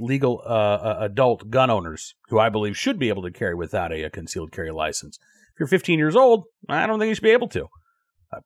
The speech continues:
call me crazy, but, uh, yeah, I don't think, I don't think it should work that way. But the system tends to focus, like,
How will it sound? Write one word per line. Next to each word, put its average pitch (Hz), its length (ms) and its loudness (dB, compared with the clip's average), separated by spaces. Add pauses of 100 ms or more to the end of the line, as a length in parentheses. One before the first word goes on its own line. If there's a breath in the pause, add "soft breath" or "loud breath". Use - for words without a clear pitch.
(140)
call 113 160 4
me 139 80 0
crazy, 170 480 4
but, 123 340 4
uh, 135 240 8
yeah, 170 240 2
I 139 60 -2
don't 156 100 2
think, 165 140 2
I 156 100 2
don't 180 140 2
think 185 100 2
it 170 40 -2
should 180 120 -2
work 185 200 0
that 87 180 2
way. 82 220 -4 (640 soft breath)
But 185 100 6
the 202 100 8
system 196 840 4 (840)
tends 302 340 2
to 240 120 0
focus, 214 480 4
like, 185 180 2